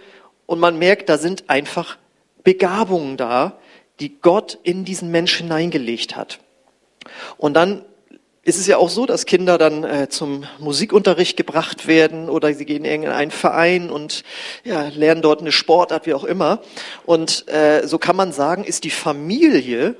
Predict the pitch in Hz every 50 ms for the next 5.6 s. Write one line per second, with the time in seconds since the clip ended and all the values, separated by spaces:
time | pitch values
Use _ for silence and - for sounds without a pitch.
0 | - _ _ _ _ _ _ _ _ _ _ _ _ _ _ - 196 220 269 262
1 | - - - - 185 175 151 131 151 175 190 - 160 175 - 180 170 - - -
2 | - 156 180 185 185 - - 202 202 196 196 208 208 - - - - 156 143 131
3 | 120 113 117 104 98 - _ _ _ _ _ _ _ _ _ _ _ - 151 156
4 | 165 185 208 - - 147 139 147 151 151 147 143 - - 131 143 151 - 185 175
5 | 175 131 - - - - - 156 151 165 170 -